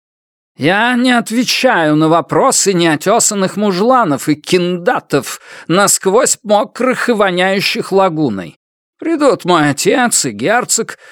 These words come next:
и мы обсудим это дело как цивилизованные люди. Я полагаюсь на вас в том, чтобы». В чём он готов был положиться на Гвиданио Черру, так и осталось неизвестным,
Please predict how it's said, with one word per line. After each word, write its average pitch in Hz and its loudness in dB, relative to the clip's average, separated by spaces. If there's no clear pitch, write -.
и 311 -4
мы 277 4
обсудим 220 0
это 202 2
дело 202 2
как - -2
цивилизованные 214 0
люди. 131 -2
Я 160 0
полагаюсь 233 2
на 269 0
вас 254 0
в - -16
том, 233 0
чтобы». 196 0
В - -20
чём 214 -4
он 107 -2
готов 110 0
был 113 -2
положиться 123 -2
на 120 -2
Гвиданио 113 -2
Черру, 190 -6
так 196 -10
и 196 -4
осталось 175 -4
неизвестным, 101 -6